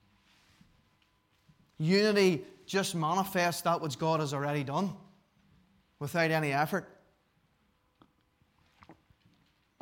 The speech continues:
Ephesians chapter four and verse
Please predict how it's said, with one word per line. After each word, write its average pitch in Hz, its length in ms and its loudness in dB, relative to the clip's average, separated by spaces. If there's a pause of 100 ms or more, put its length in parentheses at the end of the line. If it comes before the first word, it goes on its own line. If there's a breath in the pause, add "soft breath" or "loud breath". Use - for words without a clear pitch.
(540)
Ephesians 180 640 0 (100)
chapter 170 480 0 (840)
four 165 360 0
and 156 80 2
verse 147 320 0